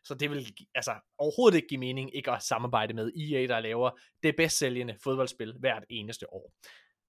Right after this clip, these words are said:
Øh, fifa har på den anden, øh, ende af bordet, der har fifa valgt, at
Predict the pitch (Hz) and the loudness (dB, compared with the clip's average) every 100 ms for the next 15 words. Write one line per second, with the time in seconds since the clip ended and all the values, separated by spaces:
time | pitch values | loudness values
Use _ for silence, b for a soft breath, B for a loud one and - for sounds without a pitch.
0 | _ _ _ _ _ _ 135 131 127 120 | _ _ _ _ _ _ 0 2 2 0
1 | 113 110 104 104 104 240 294 285 180 - | 0 -2 -4 -8 -4 -2 0 0 0 2
2 | 139 120 - _ - - 123 247 311 269 | 0 0 -8 _ -10 -4 -2 -2 -4 -10
3 | 208 - 151 151 160 190 - 170 127 214 | -10 0 0 2 0 -2 -2 0 0 2
4 | 190 143 - - 190 202 180 123 131 196 | 4 2 0 -4 -2 0 -2 0 2 2
5 | - - | 2 -10